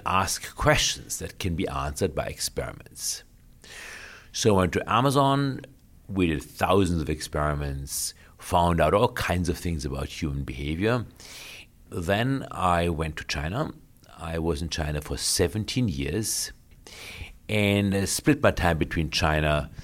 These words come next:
United States, in San Francisco, and Europe.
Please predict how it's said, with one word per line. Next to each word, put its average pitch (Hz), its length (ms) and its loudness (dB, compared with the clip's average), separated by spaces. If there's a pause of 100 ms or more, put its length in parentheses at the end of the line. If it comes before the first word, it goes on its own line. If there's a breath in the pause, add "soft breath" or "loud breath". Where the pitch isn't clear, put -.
(240 loud breath)
United 76 280 0
States, 82 460 0
in 73 60 -4
San 76 160 -6
Francisco, 73 600 -2
and 69 340 -4
Europe. - 460 -4